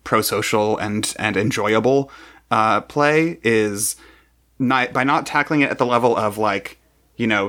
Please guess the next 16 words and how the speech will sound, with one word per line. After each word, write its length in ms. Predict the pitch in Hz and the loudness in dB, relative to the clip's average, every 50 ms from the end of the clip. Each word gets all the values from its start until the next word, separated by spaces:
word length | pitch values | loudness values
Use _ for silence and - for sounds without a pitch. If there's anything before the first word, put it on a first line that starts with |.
| 101 - | -4 -6
telling 320 | - - 156 143 143 135 | -4 -2 0 2 2 2
people, 260 | 131 139 135 - 117 113 | 2 0 0 0 0 0
like, 180 | 110 107 - | 0 0 -2
"Hey, 720 | - - - - 185 185 175 165 123 110 98 57 - - - - - - - - | -4 -6 -6 -2 0 2 2 2 2 0 -2 -6 -10 -16 -20 -20 -20 -20 -20 -20
here's 480 | - 135 - 165 160 175 180 165 147 | -16 -6 -2 0 0 2 2 0 0
the 100 | - 165 160 | -2 -2 -2
best 300 | - 143 139 135 - - | 0 0 0 0 0 0
way 160 | 147 139 135 | 0 2 2
to 80 | 131 - | 2 2
organize 440 | 113 123 123 123 120 117 113 113 | 2 2 2 2 2 2 2 2
your 100 | 120 110 | 2 0
game," 340 | 101 113 110 107 104 104 104 | 0 0 -2 -2 -2 -4 -4
or 200 | 107 - 110 110 | -4 -4 -4 -4
telling 300 | - - 135 120 113 110 110 | -4 -4 -2 -2 -2 -2 -4
people, 320 | 120 107 - 113 107 104 | -6 -6 -6 -6 -6 -6
"Hey, 500 | - - - 233 226 190 139 98 98 - | -6 -4 -2 0 0 0 -2 -2 -4 -8